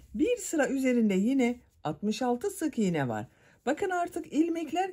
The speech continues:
yukarı doğru bakıyor arkadaşlar. Üst bölümden aldığımız için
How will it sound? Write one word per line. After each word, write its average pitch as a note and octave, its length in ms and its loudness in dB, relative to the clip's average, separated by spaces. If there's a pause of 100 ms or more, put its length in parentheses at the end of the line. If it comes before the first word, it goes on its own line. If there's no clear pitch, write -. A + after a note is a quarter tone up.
(100)
yukarı C#4+ 480 0
doğru A3 280 6
bakıyor F#3+ 340 0
arkadaşlar. C#3+ 760 0 (680)
Üst C#4 340 -6 (140)
bölümden A3+ 460 2
aldığımız G#3 580 0
için F4+ 380 -8